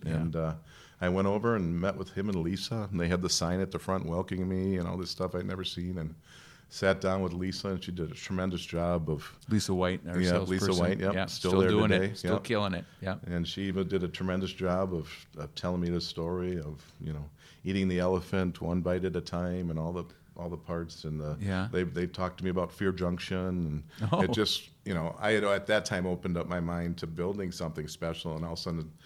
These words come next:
Speaker 2: the wheels started to turn. You start to absorb, you know, the, what the universe is open for you to hear, and we started to believe that this can be done.
Speaker 1: Yep.
Speaker 2: You know,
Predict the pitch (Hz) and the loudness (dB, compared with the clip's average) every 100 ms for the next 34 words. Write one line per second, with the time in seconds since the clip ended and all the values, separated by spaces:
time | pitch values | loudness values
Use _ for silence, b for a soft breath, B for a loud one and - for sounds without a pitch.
0 | B B - 92 90 95 95 - 92 82 | B B -8 -2 2 2 2 0 0 -2
1 | - 98 95 82 90 87 87 80 87 90 | -2 0 0 0 -2 0 -2 -2 -2 0
2 | 87 85 85 90 85 82 80 80 - 82 | 2 0 -4 -2 0 0 -2 -6 -4 -2
3 | 87 82 80 80 85 87 85 - 82 80 | 0 -2 -4 -2 -2 -2 -4 -2 -2 -2
4 | 76 87 87 85 71 73 B B B B | -2 0 0 0 -2 -8 B B B B
5 | - 82 - 87 87 85 - 90 87 85 | -6 -6 0 0 2 0 -2 -2 -2 -2
6 | 80 - 90 90 92 87 80 92 - 131 | -6 -10 -4 0 0 0 0 -2 -2 0
7 | 123 78 76 78 82 - 127 117 110 92 | 0 0 -4 -10 -14 -4 0 0 0 -4
8 | 73 76 | -4 -4